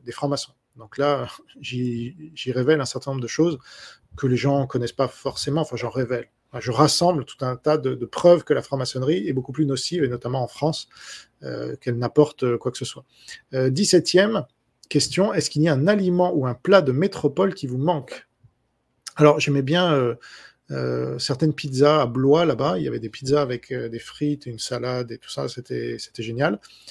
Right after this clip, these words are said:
Mais heureusement, ici à Tahiti, il y a une très bonne pizzeria aussi. Alors, pas à Moorea, malheureusement, mais quand je vais à Tahiti de temps en temps, je passe par cette pizzeria, euh, qui est très bonne. Mais sinon, de plats, non. Euh, je suis pas un grand, euh,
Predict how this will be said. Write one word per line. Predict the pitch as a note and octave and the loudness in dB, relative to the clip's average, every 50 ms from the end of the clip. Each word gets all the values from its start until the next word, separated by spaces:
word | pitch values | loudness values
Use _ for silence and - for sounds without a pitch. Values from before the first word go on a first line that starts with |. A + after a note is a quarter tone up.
| - - _ _ - | -20 -20 _ _ 0
Mais | C#3+ D3+ F3+ F#3 | 4 6 6 6
heureusement, | F3 D3 D3 C3 C#3+ E3+ F#3 G3 | 6 6 4 4 4 4 4 4
ici | F3+ D3 - - E3 | 4 2 2 2 2
à | D3 | 2
Tahiti, | - D3 C3+ C3 C3 - E3+ | 4 2 0 0 -2 -6 -6
il | E3+ | -4
y | D3+ C3+ | -2 -2
a | |
une | A#2+ A#2+ A2+ | -4 -4 -6
très | - - D3+ | -6 0 2
bonne | D3 D#3 C#3+ | 2 2 0
pizzeria | - C#3 B2 C3 B2+ B2 B2+ B2 | -2 -6 -4 -2 -2 -2 -2 -4
aussi. | A2+ G#2 - - D#3 E3+ | -4 -6 -8 -6 -4 -4
Alors, | D3 B2 - | -4 -4 0
pas | - F3+ E3+ | 2 2 2
à | D#3+ | 4
Moorea, | D3+ D3 B2+ B2+ C#3 D3+ | 2 2 0 0 0 -2
malheureusement, | D3 C3 A#2 A2+ G#2 - D3+ F3+ | -2 -4 -6 -8 -8 -6 -6 -4
mais | E3+ D3 B2+ A#2 | -4 -6 -6 -6
quand | - D3 C#3 | -6 -6 -4
je | A#2+ | -2
vais | A#2 C#3 | -2 -2
à | B2+ A#2+ | -2 -2
Tahiti | - C3 A#2+ - - D#3+ | -2 -6 -6 -6 -8 -10
de | - | -8
temps | - B2+ A2+ | -6 -8 -8
en | G#2+ G#2 | -8 -6
temps, | - D3 E3 G3 - _ _ _ - | -6 -4 -4 -6 -8 _ _ _ -12
je | A#2+ A#2+ | -10 -4
passe | A2 - D#3 D#3 D#3 | 0 2 2 2 2
par | - C#3 | 0 -4
cette | - - B2 - | -4 -6 -8 -8
pizzeria, | - C3 A#2+ A2 G#2+ G2 G#2+ A#2+ D3 E3+ - _ - - - - - - _ _ _ - | -8 -8 -8 -6 -6 -4 -4 -4 -4 -6 -8 _ -20 -20 -20 -20 -20 -20 _ _ _ -12
euh, | C3+ A#2 A2+ A2 | -8 -8 -8 -6
qui | - - | -4 -4
est | B2+ | -4
très | - - B2 | -4 -4 -4
bonne. | A2 A#2+ C#3 E3 G3+ G#3+ - _ _ _ _ - - - - _ _ - | -2 0 -2 -2 -2 -6 -10 _ _ _ _ -20 -20 -20 -20 _ _ -6
Mais | C#3+ C3 C3+ D3 | 0 2 4 4
sinon, | C#3 - - - C#3+ C#3 D3+ F3 G3+ G#3 G3 E3+ | 4 4 2 2 4 4 4 4 4 4 4 4
de | D3 B2+ C3 | 4 2 0
plats, | B2+ - - - C#3+ C#3+ D3+ F3 F3+ F#3 E3 D#3+ - - - _ _ _ - | -2 -4 0 2 4 4 4 4 2 0 -2 -6 -10 -16 -20 _ _ _ -4
non. | C3 C3 C3 C#3 D#3+ F3+ E3+ D3 | -4 -2 -2 -2 -2 -2 -2 -2
Euh, | C3 B2+ B2 A#2+ - _ - - _ _ _ _ | -2 -4 -4 -8 -12 _ -20 -20 _ _ _ _
je | - - | -14 -12
suis | - - B2 | -12 -8 0
pas | - D#3+ E3 E3 | 2 4 6 6
un | D#3 D3 | 4 2
grand, | C3 B2 B2 A#2+ C#3 D3 D3+ D3+ D3 D3 D3 C#3+ C3+ C3 - _ _ _ _ _ G3 E3 | 0 -2 -4 -2 0 0 2 2 2 2 0 -2 -4 -6 -12 _ _ _ _ _ -20 -18
euh, | B2 | -18